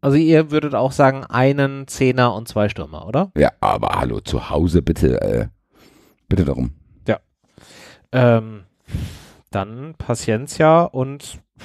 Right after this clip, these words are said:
Speaker 2: Ja,
Speaker 1: wir hatten
Speaker 2: Rebic.
Speaker 1: vorhin die ganze Zeit drüber gesprochen, Rebic wäre für mich dann der Zweite da vorne.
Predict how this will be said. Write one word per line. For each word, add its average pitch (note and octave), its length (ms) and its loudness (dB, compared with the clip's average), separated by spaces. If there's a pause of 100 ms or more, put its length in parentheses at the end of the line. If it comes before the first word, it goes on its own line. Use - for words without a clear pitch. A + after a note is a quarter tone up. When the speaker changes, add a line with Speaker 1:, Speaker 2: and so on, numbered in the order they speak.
(1700)
Speaker 2:
Ja, - 80 -8
Speaker 1:
wir G#2+ 100 2
hatten - 120 -2
Speaker 2:
Rebic. A2+ 100 -8
Speaker 1:
vorhin A#2+ 160 0
die B2 60 0
ganze A#2+ 180 2
Zeit B2+ 140 2
drüber B2+ 200 -2
gesprochen, C3+ 680 -4
Rebic A#2+ 840 -2 (460)
wäre A#2 340 2
für C3 120 -6
mich C3+ 160 -8
dann C#3+ 120 2
der C#3+ 140 4
Zweite G#2 340 0
da F#2 140 2
vorne. F#2 340 -10